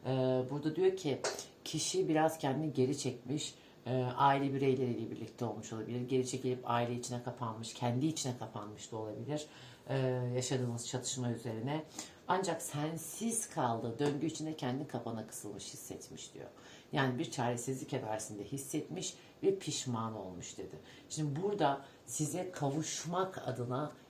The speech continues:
bir eylem olacak hakkınızdaki kişinin arkadaşlar. Evet, beğenenlere şifa olsun. Kavuşma adına bir eylem olacak ve bu eylemin sonunda da zafer elde edecek diyor.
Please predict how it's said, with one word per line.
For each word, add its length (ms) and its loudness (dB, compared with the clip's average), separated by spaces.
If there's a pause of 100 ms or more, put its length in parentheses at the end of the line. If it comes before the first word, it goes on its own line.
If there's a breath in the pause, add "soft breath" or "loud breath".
(160 loud breath)
bir 180 4
eylem 380 4
olacak 360 -4
hakkınızdaki 680 -8
kişinin 280 -8
arkadaşlar. 680 -4
Evet, 200 -2 (140)
beğenenlere 540 0
şifa 420 0
olsun. 280 -6 (380 loud breath)
Kavuşma 560 0
adına 320 0
bir 80 -2
eylem 380 -2
olacak 520 0 (340 loud breath)
ve 140 2
bu 140 2
eylemin 440 2
sonunda 600 -2
da 260 4 (360)
zafer 380 2
elde 340 0
edecek 420 -8
diyor. 140 -2